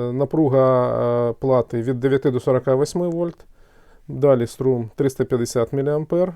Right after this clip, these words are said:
чотириста, чотириста п'ятдесят, п'ятсот, п'ятсот п'ятдесят, шістсот, шістсот п'ятдесят, сімсот, сімсот п'ятдесят і вісімсот.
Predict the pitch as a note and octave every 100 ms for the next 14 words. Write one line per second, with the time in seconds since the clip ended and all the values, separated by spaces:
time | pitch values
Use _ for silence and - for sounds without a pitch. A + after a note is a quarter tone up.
0 | - - C3 G3+ D#3+ - C#3 C3 B2+ C#3
1 | C3+ - B2 B2+ C3 - D3+ E3+ - A#2
2 | - C3+ - B2 - B2 - A#2 A2+ -
3 | D3+ F3+ - C3 - - A#2+ - - A#2+
4 | - A#2+ C3 A2+ A#2 - D3+ F#3+ - -
5 | - - - - - C3 C3 - D3 E3+
6 | - - _ - _ - - - - C3
7 | D3+ C#3+ D3 C3+ - E3+ C#3 C#3 - D#3
8 | - B2 -